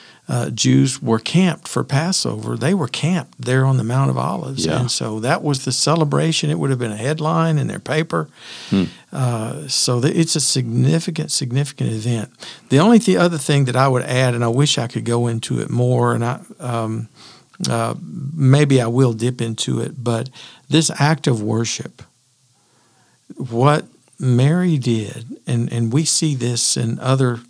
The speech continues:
Speaker 1: vignettes in the scripture of her, uh,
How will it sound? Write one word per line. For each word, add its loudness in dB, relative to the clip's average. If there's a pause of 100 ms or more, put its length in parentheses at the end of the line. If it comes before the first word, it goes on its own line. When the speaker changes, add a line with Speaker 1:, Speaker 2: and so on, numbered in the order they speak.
(500)
Speaker 1:
vignettes 0
in -2
the -4
scripture -4
of -6
her, -2 (1120)
uh, 0